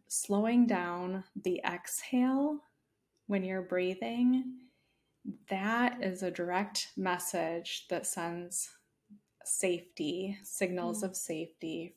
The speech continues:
Speaker 1: from your body to your brain, and can help to alleviate some of the immediate cloud of stress so that you can get back to a state from which you can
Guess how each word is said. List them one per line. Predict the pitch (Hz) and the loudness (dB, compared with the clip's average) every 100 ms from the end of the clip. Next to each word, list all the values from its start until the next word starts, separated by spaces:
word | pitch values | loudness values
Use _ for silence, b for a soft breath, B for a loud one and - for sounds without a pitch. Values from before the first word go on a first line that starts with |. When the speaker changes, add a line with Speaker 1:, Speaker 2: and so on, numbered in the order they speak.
| - | -6
Speaker 1:
from | 180 165 | -4 -4
your | 170 170 | -4 -4
body | 170 165 170 165 180 | -4 -4 -4 -4 -6
to | - 202 | -6 -4
your | 170 170 | -2 -2
brain, | 165 156 156 190 233 240 196 | -4 -6 -4 -2 2 2 0
and | 180 | -6
can | - 180 | -6 -8
help | - 170 170 - | -6 -4 -6 -6
to | - 240 | -8 -4
alleviate | 170 160 151 165 180 196 196 | -4 -2 -2 -2 0 2 0
some | - 180 170 | -2 -6 -6
of | 165 | -6
the | - 185 | -6 -4
immediate | 170 165 175 185 - | -4 -4 0 0 0
cloud | - 180 175 190 | -2 -2 0 -2
of | 190 | -4
stress | - - 196 190 196 208 - B B B B | -8 -4 -2 0 -2 -4 -6 B B B B
so | - | -2
that | 175 170 | 0 0
you | 196 | -4
can | - 185 | -4 -4
get | 175 - | -4 -4
back | 156 165 - | -4 -6 -8
to | - | -4
a | 196 | -2
state | - - 170 - - | -2 -2 -2 -2 -6
from | 175 170 | -8 -8
which | 170 - - | -8 -6 -4
you | 165 | -6
can | - - 180 170 185 180 | -8 -8 -6 -4 -6 -6